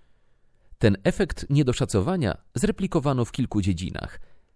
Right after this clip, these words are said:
między innymi w kontekście zbierania datków na cele charytatywne, proszenia ludzi o możliwość użycia ich telefonu komórkowego czy o wypełnienie kwestionariusza.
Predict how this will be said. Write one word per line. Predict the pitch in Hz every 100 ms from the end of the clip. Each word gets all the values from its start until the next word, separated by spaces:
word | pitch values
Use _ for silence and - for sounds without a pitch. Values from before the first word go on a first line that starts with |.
| -
między | 98 98 92
innymi | 87 82 76
w | -
kontekście | 120 101 110 - 110
zbierania | 87 101 107 98 85
datków | 107 - - -
na | 76 -
cele | - 101 -
charytatywne, | - 87 - - 175 139 - - - - -
proszenia | 160 156 120 101
ludzi | 101 92 95
o | 98 92
możliwość | 90 95 98 95 -
użycia | 113 98 113 -
ich | 90 -
telefonu | 82 65 123 92
komórkowego | 73 87 87 131 160 151 - - - -
czy | - 196 -
o | 160
wypełnienie | 131 147 117 95 117 123 101
kwestionariusza. | - 139 - 135 131 123 - 69